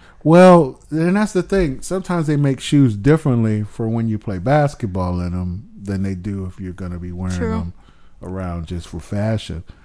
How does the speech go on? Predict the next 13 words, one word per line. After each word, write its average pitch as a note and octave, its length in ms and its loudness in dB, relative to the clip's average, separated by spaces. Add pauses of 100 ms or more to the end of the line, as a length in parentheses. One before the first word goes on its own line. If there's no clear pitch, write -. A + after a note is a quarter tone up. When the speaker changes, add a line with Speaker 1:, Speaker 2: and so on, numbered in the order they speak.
(220)
Speaker 1:
Now, C3 240 0
ha-, C3+ 120 0 (480)
have C3 140 2
you D#3+ 140 8
ever D3 440 4 (320)
tried C3+ 340 4
on C#3 200 4
a D3+ 60 2
pair D3 260 2
of C#3+ 80 2
Yeezys? D#3+ 640 0 (920)
Speaker 2:
Um, G3 340 -6
yes. E3+ 600 -10